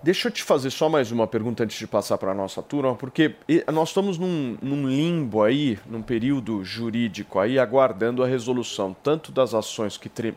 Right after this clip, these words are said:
tramitam na Justiça Eleitoral, quanto na Justiça Comum em relação ao ex-presidente Jair Bolsonaro. Ou seja, hoje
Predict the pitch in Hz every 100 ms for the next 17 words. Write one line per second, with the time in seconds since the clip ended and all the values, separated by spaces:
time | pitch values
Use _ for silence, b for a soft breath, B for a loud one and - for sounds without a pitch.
0 | - 120 110 104 - 101 101 98 101 104
1 | - 117 127 139 139 170 175 B B -
2 | 160 156 160 160 147 - 151 - 156 160
3 | 147 123 135 131 135 127 117 120 120 123
4 | B B B 117 117 117 117 120 110 120
5 | - 117 120 113 120 123 - 123 82 85
6 | 95 123 92 - B B B 160 190 147
7 | 104 101